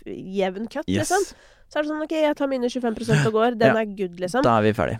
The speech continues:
Speaker 1: Men så, når du da er alene, og så skal du begynne å lønne folk, og så
Speaker 2: Mm.
Speaker 1: ser de sånn, "Å ja, men,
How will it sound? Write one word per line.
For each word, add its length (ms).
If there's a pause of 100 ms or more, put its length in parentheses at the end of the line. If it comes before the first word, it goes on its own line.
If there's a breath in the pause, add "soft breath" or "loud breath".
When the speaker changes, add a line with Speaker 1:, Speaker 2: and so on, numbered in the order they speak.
(100)
Speaker 1:
Men 180
så, 460
når 200
du 60
da 180
er 100
alene, 540
og 80
så 100
skal 160
du 60
begynne 180
å 80
lønne 280
folk, 300
og 60
så 100
Speaker 2:
Mm. 40
Speaker 1:
ser 280
de 80
sånn, 440
"Å 80
ja, 240 (100)
men, 460